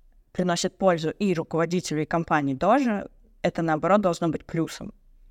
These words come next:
Ну, то есть никто не любит платить денег просто так. Ну, платить деньги за хорошие услуги, качество, работу, мне кажется, это, наоборот, классно.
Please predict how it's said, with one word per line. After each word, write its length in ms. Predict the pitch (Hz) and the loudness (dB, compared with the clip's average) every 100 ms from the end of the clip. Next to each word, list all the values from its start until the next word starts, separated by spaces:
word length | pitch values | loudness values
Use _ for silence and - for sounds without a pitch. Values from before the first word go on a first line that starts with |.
| - | 0
Ну, 120 | 208 | 2
то 80 | - | 2
есть 160 | - | 0
никто 180 | 185 269 | 0 2
не 160 | 302 254 | 4 4
любит 300 | 233 220 - | 2 0 0
платить 340 | 190 - 208 | -2 0 0
денег 320 | 180 226 - | 2 2 2
просто 320 | - 180 - - | -2 -8 -4 -2
так. 280 | - - - _ _ - _ _ _ _ _ _ _ _ _ _ _ _ | 0 0 -4 _ _ -20 _ _ _ _ _ _ _ _ _ _ _ _
Ну, 280 | 175 170 147 | -2 0 0
платить 340 | - 151 202 | -2 -2 0
деньги 340 | 180 190 170 147 | 2 2 2 -2
за 300 | 160 160 139 | 0 2 2
хорошие 540 | - 147 151 - 143 139 - - | -2 -6 -6 -6 -8 -8 -14 -18
услуги, 420 | - 190 208 170 | -8 -2 -2 -2
качество, 600 | - 190 190 175 - 156 | 2 2 2 -4 -6 -6
работу, 480 | 151 165 233 269 185 | -4 2 2 2 0
мне 160 | 160 | -2
кажется, 460 | 147 190 208 180 170 | 0 0 0 -2 -6
это, 140 | 160 | -6
наоборот, 320 | 156 143 185 - | -4 -2 -2 -4
классно. 520 | - - - - | -8 -8 -10 -18